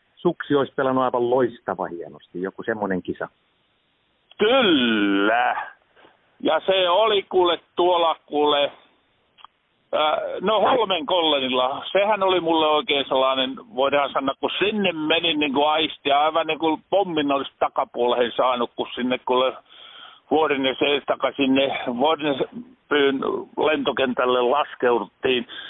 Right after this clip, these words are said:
Speaker 2: niin, niin siellä oli seitsemänkymmentäluvun, tuota,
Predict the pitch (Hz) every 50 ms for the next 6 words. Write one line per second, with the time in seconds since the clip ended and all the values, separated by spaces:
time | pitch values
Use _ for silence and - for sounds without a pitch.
0 | - - - - 147 151 135 - - - - - - - _ _ _ _ _ _
1 | _ _ - - - - 156 156 156 139 - - - 220 220 220 233 247 269 277
2 | 285 269 254 196 - 262 269 262 247 - _ - 214 214 208 202 185 170 196 196
3 | - - 196 196 190 190 208 226 254 247 226 214 196 190 185 180 180 180 175 165
4 | 165 - - _ - 175 170 170 - - 175 165 165 165 156 160